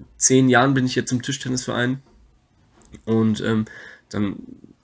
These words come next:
haust du mal halt so eine krasse Bogenlampe raus, vielleicht mit bisschen viel Schnitt, damit er wieder auf die, äh, Platte zurückfliegt.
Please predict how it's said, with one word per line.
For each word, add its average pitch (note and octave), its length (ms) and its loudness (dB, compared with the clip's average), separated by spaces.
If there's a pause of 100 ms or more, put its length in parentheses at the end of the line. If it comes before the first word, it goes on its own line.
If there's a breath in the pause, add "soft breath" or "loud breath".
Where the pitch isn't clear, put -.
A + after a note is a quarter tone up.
(140)
haust B2+ 240 2
du C3 40 2
mal A#2+ 140 4
halt A#2 160 2
so A#2+ 80 -2
eine A#2 120 -2
krasse A#2 320 -2
Bogenlampe B2+ 500 4
raus, C3 300 2
vielleicht B2 300 -2
mit A#2+ 320 -4
bisschen B2+ 320 0
viel B2 200 2
Schnitt, C#3+ 340 2
damit A#2+ 240 2
er A#2+ 100 0
wieder A#2+ 180 2
auf A2+ 160 0
die, A#2 320 2
äh, A2 260 2
Platte C3+ 360 0
zurückfliegt. C3 680 0